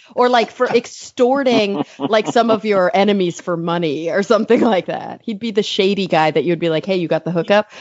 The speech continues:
Speaker 1: But really, then it would have been Cohn, or it would have been Roger Stone, or, like, one of his effed up kind of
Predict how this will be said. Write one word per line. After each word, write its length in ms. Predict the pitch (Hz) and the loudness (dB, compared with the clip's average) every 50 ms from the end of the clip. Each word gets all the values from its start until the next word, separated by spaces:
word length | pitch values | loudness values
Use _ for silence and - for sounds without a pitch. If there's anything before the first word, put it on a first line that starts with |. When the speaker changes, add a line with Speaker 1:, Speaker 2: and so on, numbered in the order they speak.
| - - | -4 0
Speaker 1:
But 120 | 247 254 | 2 2
really, 240 | 247 320 349 330 262 | 2 2 0 2 2
then 180 | 202 208 208 208 | 2 2 2 2
it 80 | 185 | 0
would 120 | 175 185 180 | 0 0 0
have 100 | 170 - | 0 0
been 160 | 180 160 156 | 0 -2 -2
Cohn, 680 | - - - 233 214 202 202 196 196 196 196 190 196 | -4 -6 -2 0 2 2 4 2 2 2 0 0 0
or 240 | 180 - 175 165 143 | 2 2 2 2 2
it 60 | 101 | 0
would 140 | 165 175 165 | 0 0 0
have 140 | 170 160 - | 0 0 0
been 160 | 170 151 156 | 0 0 2
Roger 320 | 151 147 151 - 151 147 | 2 0 0 0 0 -4
Stone, 720 | - - - - - 214 196 180 175 170 165 165 170 170 | -6 -6 -6 -2 2 2 4 6 6 6 6 4 4 2
or, 100 | 165 160 | 0 0
like, 200 | 160 160 160 - | 0 0 0 0
one 140 | 165 165 165 | 0 -2 -2
of 100 | 160 - | -2 -2
his 180 | 180 160 151 160 | -2 -2 -2 0
effed 400 | - 156 160 156 - - - 160 | 0 0 0 0 -2 -2 0 2
up 180 | 151 143 - | 2 2 2
kind 180 | - 165 147 147 | 0 0 0 0
of 200 | 143 143 156 | 0 0 -2